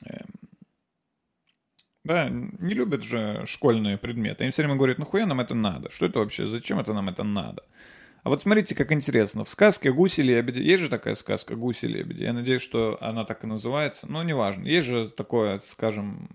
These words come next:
понятие, как "гуси-лебеди". Если там поставить дефис,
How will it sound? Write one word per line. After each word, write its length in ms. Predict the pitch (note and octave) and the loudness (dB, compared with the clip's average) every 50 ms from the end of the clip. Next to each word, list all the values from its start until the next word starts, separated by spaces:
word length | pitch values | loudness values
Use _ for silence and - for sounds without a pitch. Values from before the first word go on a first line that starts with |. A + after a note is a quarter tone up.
| - - - | -18 -8 -4
понятие, 400 | - A#2+ B2 A2+ G2+ G2 - A2 | -2 -2 0 0 -2 -2 -4 -6
как 180 | - G#2+ G#2 A2 | -6 -4 -6 -6
"гуси-лебеди". 920 | A#2 A#2+ B2 C#3+ D#3+ D#3 - - C3 B2 A#2 A2+ G2+ G2+ G#2 - - - _ _ - - - - - - - - - - _ _ | -6 -4 -2 -2 0 0 0 -2 0 0 2 2 0 0 -2 -4 -8 -12 _ _ -20 -20 -20 -20 -20 -20 -20 -20 -20 -20 _ _
Если 340 | C3+ D#3+ F#3+ F#3 - D3+ C#3 | 4 4 4 4 2 -2 -2
там 240 | - D#3 C#3+ C3+ | 0 0 0 2
поставить 520 | - C#3 C#3 - - F3+ F3+ D#3+ B2+ A2 A#2 | 0 0 -2 0 2 4 4 4 4 2 2
дефис, 680 | A#2+ B2+ C3+ C3 - - C#3+ D3+ E3+ C#3 - - - | 0 0 -2 -2 -2 -2 0 0 0 0 -2 -8 -14